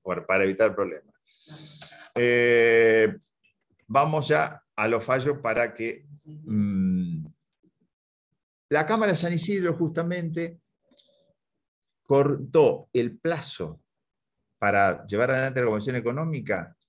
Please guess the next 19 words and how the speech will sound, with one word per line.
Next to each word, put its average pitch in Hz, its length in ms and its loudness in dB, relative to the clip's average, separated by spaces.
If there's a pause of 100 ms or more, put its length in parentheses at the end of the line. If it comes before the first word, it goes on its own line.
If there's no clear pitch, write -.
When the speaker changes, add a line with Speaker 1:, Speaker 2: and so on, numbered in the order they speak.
(420)
Speaker 1:
desde 135 420 -4
la 117 140 -4
sentencia 104 640 -6
de 101 40 0
divorcio 107 440 -2
y 95 40 -6
no 123 200 -4
de 120 100 -2
la 113 160 -6
notificación, 127 720 -8 (140)
y 113 140 -4
dejó 110 320 0
afuera 113 520 0
directamente 98 1000 -6 (920)
el 95 160 -6
pedido. 64 500 -10 (680)
Toda 156 480 6
la 117 140 2
doctrina, 117 840 -2